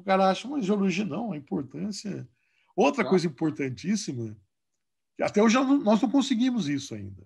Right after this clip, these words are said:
Speaker 1: Estou batalhando, eu acho que eu não consegui. É ter na água mineral o estudo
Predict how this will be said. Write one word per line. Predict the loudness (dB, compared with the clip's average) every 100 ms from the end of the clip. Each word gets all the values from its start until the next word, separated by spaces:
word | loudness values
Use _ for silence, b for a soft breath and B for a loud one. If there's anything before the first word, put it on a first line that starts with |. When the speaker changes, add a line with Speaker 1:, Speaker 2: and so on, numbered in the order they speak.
| -20
Speaker 1:
Estou | _ -2
batalhando, | 0 2 0 0 -2 -2 -10 _ _ _ _ _
eu | -4
acho |
que | -2
eu |
não | 0
consegui. | -2 -2 -6 -6 _ _ _ _ _ 0
É | 0
ter | 2 2
na | 4
água | 4
mineral | 4 4 6 6 4 -2 _ _ _ _
o | -4
estudo | -4 -2 -2